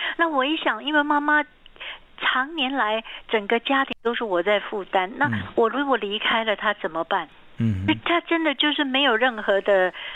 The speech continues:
Speaker 1: 人可以来，来孝顺她啊，所以我后来就选择面对啊，所以
Speaker 2: 对。
Speaker 1: 妈妈是很重要的关键。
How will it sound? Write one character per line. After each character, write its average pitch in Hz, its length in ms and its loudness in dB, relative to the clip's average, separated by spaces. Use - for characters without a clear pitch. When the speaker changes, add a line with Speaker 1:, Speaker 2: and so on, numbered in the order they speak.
Speaker 1:
人 196 320 0
可 - 140 -4
以 196 140 0
来， 175 240 0
来 180 220 -2
孝 196 300 0
顺 190 240 -4
她 175 300 -2
啊， 185 220 2
所 285 100 2
以 285 80 4
我 214 180 4
后 240 180 2
来 202 220 0
就 240 160 2
选 190 280 -2
择 180 300 0
面 202 340 -6
对 202 200 -2
啊， 185 200 -2
所 185 200 -4
以 269 200 0
Speaker 2:
对。 196 280 -2
Speaker 1:
妈 269 140 0
妈 285 160 0
是 294 180 -6
很 226 180 -4
重 220 180 -4
要 214 120 2
的 196 120 -4
关 180 300 -2
键。 196 280 -8